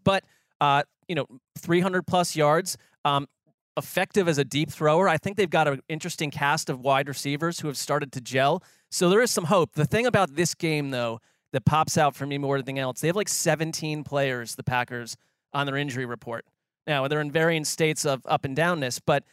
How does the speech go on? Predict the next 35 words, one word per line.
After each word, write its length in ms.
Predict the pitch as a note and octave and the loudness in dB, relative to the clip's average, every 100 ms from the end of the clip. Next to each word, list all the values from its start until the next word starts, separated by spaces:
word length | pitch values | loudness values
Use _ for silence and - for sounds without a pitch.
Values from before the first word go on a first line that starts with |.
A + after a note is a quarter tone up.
| _ - | _ -2
Aaron 260 | E3+ F3 | 2 2
Jones, 480 | E3 D#3+ C#3 C#3 C3+ - | 2 0 0 0 -6 -2
obviously 420 | C#3 C3+ B2+ C#3 | 0 0 -4 -4
not 200 | C3+ B2 | -4 -4
gonna 140 | C3 | -6
be 60 | B2 | -10
playing 260 | - B2+ B2+ | -6 -6 -6
with 120 | A#2+ | -4
that 140 | B2+ | -4
knee 200 | C3+ C3+ | -2 -4
injury. 440 | B2 A#2+ B2+ B2 B2 _ _ | -4 -6 -6 -6 -8 _ _
Um, 220 | C#3+ C3 - | -2 -2 0
A 180 | D#3+ F3 | 0 0
J 220 | F3+ E3 | 2 0
Dillon, 380 | D3 G3+ F3 D3+ | 4 2 2 0
their 100 | D3 | -2
backup, 500 | C3 F3+ F3 E3+ D#3+ _ _ _ _ | 2 2 2 0 -2 _ _ _ _
running 260 | E3 D#3 D3 | -2 0 2
back 280 | D3 C#3 C#3+ | 2 0 -2
is 120 | C#3 | -2
on 140 | C#3+ | -2
the 100 | C3+ | -2
injury 260 | C3 B2 C3 | -4 -4 -4
report. 460 | B2+ A#2+ C#3+ C3+ - _ - | -6 -4 0 0 -2 _ -6
Emmanuel 440 | C#3 D#3 E3+ E3 | 0 0 2 2
Wilson, 520 | D#3 F3+ G3+ E3+ D#3+ E3 - | 6 4 4 -2 -4 -8 -2
the 80 | D3 | -2
third 300 | - G3+ G3 | 4 4 4
running 280 | F3 D3+ C#3+ | 2 0 0
back, 340 | C#3 B2+ C3+ _ _ | 0 0 -2 _ _
is 140 | C#3+ C#3 | -4 0
on 140 | D3 | 2
the 100 | C#3+ | 2
injury 260 | C#3 C3 C3+ | -2 -2 -4
report. 420 | B2+ - C3+ | -4 -2 -2